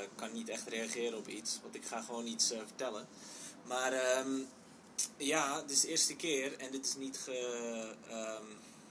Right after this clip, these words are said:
gepland of gescript. Eh, het is live. En, ehm,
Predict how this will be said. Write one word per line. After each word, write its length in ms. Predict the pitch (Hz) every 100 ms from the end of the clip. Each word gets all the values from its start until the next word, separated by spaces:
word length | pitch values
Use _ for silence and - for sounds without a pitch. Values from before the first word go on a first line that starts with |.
| -
gepland 680 | - 123 113 123 123 151 -
of 200 | 123 -
gescript. 800 | - - - 127 135 - - -
Eh, 420 | 123 120 117 113 113
het 140 | 110 123
is 120 | 120
live. 480 | 110 110 110 160 180 - - - - - - - -
En, 340 | 127 127 127
ehm, 480 | 127 123 123 123 120